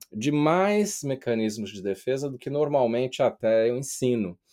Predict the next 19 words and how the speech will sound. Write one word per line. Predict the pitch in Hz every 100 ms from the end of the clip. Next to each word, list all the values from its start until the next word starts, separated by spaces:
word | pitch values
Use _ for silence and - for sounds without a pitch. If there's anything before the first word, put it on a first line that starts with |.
| - _ _
Então, | 107 107 147 160 160
alô, | 120 123 147
alô, | 139 135 156 175 196 202
atenção, | 170 - 127 110 - - 147 147 170 175
até | - 170
os | 202 185
alunos | 196 170 165 196 180
da | 156
nossa | 143 147 160 151
certificação | - - 185 - - 180 156 139 - 135 135 143 113
aqui | 107 120 123 135 -
e | 160
da | 180
nossa | 165 156 160
maestria | 147 135 131 - 135 139
pessoal | 123 - - 101 113 123
lá | 127 107
da | 104
cepi, | - 92 - 107 135